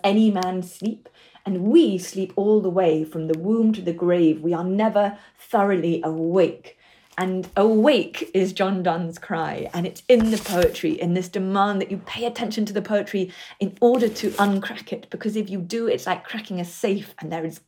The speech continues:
gold inside. And I would have loved to meet somebody who pays such attention to the world, such ferocious and hungry attention. I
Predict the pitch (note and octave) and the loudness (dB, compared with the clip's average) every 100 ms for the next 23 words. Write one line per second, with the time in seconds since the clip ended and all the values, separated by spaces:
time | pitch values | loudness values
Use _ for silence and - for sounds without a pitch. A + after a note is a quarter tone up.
0 | - F3+ G3 F#3 A#2+ A2 - - D#2 E3+ | -2 0 2 0 -2 -8 -12 -14 -14 -16
1 | - - - - - _ _ _ - F3+ | -18 -20 -20 -20 -20 _ _ _ -6 -6
2 | - G#3 A3 A3 G3 G3+ F#3+ F#3+ G3 F#3+ | -2 0 0 -2 -4 -6 0 2 2 -2
3 | F3 F3 D#3+ - E3+ D#3+ E3 E3+ - _ | -6 -4 -4 -6 -6 -6 -8 -10 -12 _
4 | _ _ F3+ - E3+ D#3+ - - - F3 | _ _ -12 -8 -4 -4 -4 -12 -12 -12
5 | - E3 - E3+ D#3+ - E3 E3 D#3 D#3 | -8 -10 -8 -8 -8 -8 -4 -4 -4 -10
6 | D3+ _ _ _ _ _ _ _ - F#3 | -14 _ _ _ _ _ _ _ -12 -10
7 | - - F#3+ F#3+ F#3+ G#3 G#3 - E3+ E3+ | -10 -6 -2 0 2 4 4 0 -6 -8
8 | - E3 - - - G3+ F3 D#3+ D#3+ - | -12 -14 -14 -12 -4 -2 0 -2 -4 -8
9 | E3 - - - - _ - _ _ - | -14 -16 -16 -14 -16 _ -20 _ _ -6
10 | E3+ E3+ F3 | -4 -2 -4